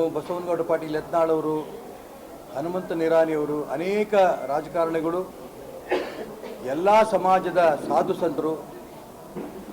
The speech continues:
ಸಮಾಜ ಸೇವೆ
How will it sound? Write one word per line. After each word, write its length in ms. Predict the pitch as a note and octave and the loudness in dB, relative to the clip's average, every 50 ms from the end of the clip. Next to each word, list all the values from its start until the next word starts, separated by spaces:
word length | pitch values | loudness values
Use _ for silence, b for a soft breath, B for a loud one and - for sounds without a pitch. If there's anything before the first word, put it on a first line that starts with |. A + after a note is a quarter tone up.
| - - - - - - - - - - - - - - - - - - - - - - - - - - - - - - - - - - | -14 -14 -12 -8 -8 -8 -6 -6 -6 -8 -8 -10 -12 -16 -16 -16 -10 -8 -6 -6 -6 -8 -10 -12 -14 -14 -16 -16 -16 -16 -16 -16 -10 -2
ಸಮಾಜ 340 | - E3 F#3 G#3+ A3+ A3+ A3 A3 A3 | -2 2 4 6 6 6 6 4 4
ಸೇವೆ 220 | G#3+ G#3+ G3+ G3 | 4 6 6 6